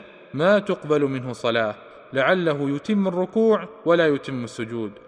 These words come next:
ولعله يتم السجود ولا يتم الركوع".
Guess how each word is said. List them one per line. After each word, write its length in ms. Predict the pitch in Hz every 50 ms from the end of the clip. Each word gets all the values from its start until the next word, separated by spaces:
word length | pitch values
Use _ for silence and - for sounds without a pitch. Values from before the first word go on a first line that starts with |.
| - - -
ولعله 720 | 135 151 160 147 180 196 196 185 170 151 160 165 160 165
يتم 320 | 165 - 208 196 190 185
السجود 560 | 180 - - 196 190 170 214 233 240 233 214 - - - - - - -
ولا 260 | 139 160 170 165 156
يتم 400 | 147 139 120 - 139 127 123 117
الركوع". 500 | 110 107 113 110 - 131 120 113 101 101